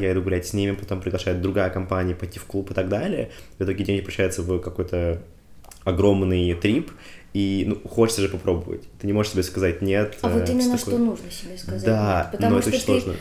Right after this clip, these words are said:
Speaker 2: понимаешь, что это к хорошему не приведёт. У тебя есть определённый запас сил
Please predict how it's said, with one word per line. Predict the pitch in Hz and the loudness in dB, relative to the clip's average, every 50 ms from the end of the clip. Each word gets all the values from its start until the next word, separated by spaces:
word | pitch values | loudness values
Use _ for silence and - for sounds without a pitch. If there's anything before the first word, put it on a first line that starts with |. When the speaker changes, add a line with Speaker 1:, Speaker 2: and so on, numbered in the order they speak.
| - - - | -8 -8 -4
Speaker 2:
понимаешь, | - 240 240 247 247 247 262 269 269 254 226 226 | -2 0 2 2 2 2 2 2 2 2 0 0
что | 233 - - - - 220 | -4 -6 -10 -8 -8 -6
это | 208 - - 240 247 - | -6 -4 -6 -6 -6 -6
к | 240 - | -10 -8
хорошему | - 226 202 214 226 226 - - 214 208 | -6 -6 -4 -2 -2 -4 -4 -6 -6 -6
не | 208 214 214 | -4 -4 -4
приведёт. | 214 - 214 208 214 196 202 196 196 | -4 -4 -6 -4 -4 -2 -4 -4 -4
У | 196 | -6
тебя | - 202 202 226 | -8 -4 -2 0
есть | 240 240 233 - | 0 0 -2 -4
определённый | 220 - 208 196 190 214 208 220 220 208 202 | -6 -8 -8 -6 -4 -4 -2 -2 -4 -4 -4
запас | 196 185 190 190 196 196 196 196 | -6 -6 -6 -6 -6 -6 -6 -6
сил | - - - - 240 262 320 370 359 | -8 -8 -6 -4 -4 -2 -2 -4 -4